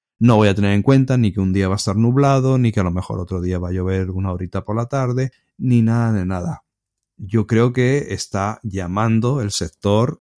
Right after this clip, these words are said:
eh, pero a, a viva voz a la inteligencia artificial para que se invente un sistema con unos sensores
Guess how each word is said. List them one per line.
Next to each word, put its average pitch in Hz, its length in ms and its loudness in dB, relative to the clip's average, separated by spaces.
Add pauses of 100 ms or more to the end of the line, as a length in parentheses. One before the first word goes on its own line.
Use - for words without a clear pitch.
(380)
eh, 85 340 -6
pero 80 440 -10
a, 80 220 -12
a - 280 -16
viva 113 280 4
voz 117 420 0
a 90 100 -8
la 87 80 -6
inteligencia 92 500 -6
artificial 113 480 0
para 127 180 -2
que 117 100 -4
se - 120 -4
invente 85 400 -4
un 104 100 -2
sistema 107 560 -4 (480)
con 80 220 -8
unos 92 240 -2
sensores 123 640 0